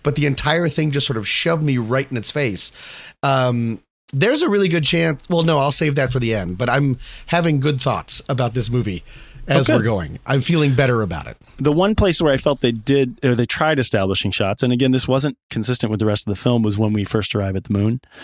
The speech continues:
Speaker 2: Um, there is one shot that's kind of a long pan with, that creates the moon's vi-, visible, uh, it makes the moon visible as flat.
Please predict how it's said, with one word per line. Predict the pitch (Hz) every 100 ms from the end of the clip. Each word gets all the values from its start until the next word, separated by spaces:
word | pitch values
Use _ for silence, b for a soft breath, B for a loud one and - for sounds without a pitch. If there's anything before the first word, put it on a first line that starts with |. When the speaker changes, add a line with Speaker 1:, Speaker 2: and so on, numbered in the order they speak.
| B B B
Speaker 2:
Um, | 123 120 117 117
there | 131 131
is | 131 165 180
one | 135 143 165
shot | 156 143 113 -
that's | 120 -
kind | - 147
of |
a | 139
long | 113 110 120 143 156
pan | - - 113 107 107 117 -
with, | 117 107
that | 127 117 - _ - 120
creates | - - 131 135 -
the | 123
moon's | 120 120 131 139 135 113
vi-, | 110 127 -
visible, | 120 123 117 110 107 113 _
uh, | 120 - 135 131 -
it | 143 -
makes | 127 139 -
the | -
moon | 127 123 117
visible | 110 110 107 107
as | 110 98
flat. | - - 110 90 -